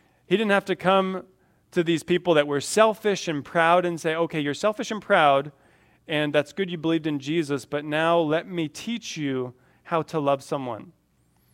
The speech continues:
That just, that came with the package. So at their conversion,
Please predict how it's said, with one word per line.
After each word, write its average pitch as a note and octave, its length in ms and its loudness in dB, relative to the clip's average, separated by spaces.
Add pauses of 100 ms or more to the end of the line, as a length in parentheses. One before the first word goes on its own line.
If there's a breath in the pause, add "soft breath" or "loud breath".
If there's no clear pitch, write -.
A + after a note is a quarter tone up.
(580)
That F3 220 4
just, A#3 280 -4 (240)
that G3 280 -2
came G#3+ 280 -2
with G3+ 200 2
the F#3 80 -8
package. D#3+ 680 -2 (220)
So - 180 -2
at E3+ 220 -2
their G3 140 2
conversion, F3+ 880 -2